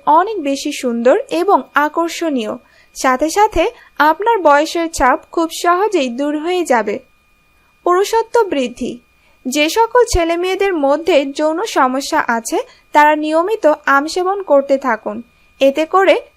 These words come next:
যৌন দুর্বলতা দূর হয়ে যাবে, সাথে সাথে শুক্রাণু বৃদ্ধিতে অনেক হেল্প করবে। হার্ট সুস্থ রাখতে। হার্টের সমস্যা থেকে দূরে থাকতে চাইলে প্রত্যেকদিন নিয়ম করে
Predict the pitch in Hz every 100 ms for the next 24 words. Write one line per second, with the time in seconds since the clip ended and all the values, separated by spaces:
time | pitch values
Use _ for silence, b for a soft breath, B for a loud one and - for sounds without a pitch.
0 | 294 339 359 392 440 311 285 302 311 320
1 | 262 226 269 285 311 359 381 277 233 233
2 | 381 - 294 285 320 349 381 320 427 B
3 | B - 349 339 359 392 453 359 302 277
4 | 320 320 277 415 302 330 381 - 285 262
5 | - 233 214 214 240 _ _ _ b b
6 | - 285 480 - 381 370 - 403 269 233
7 | - - 247 _ _ _ b b b -
8 | 311 339 466 466 330 302 320 392 392 415
9 | 415 320 302 294 320 349 - 381 349 240
10 | 226 294 494 b - 330 339 392 415 415
11 | 427 330 302 302 330 370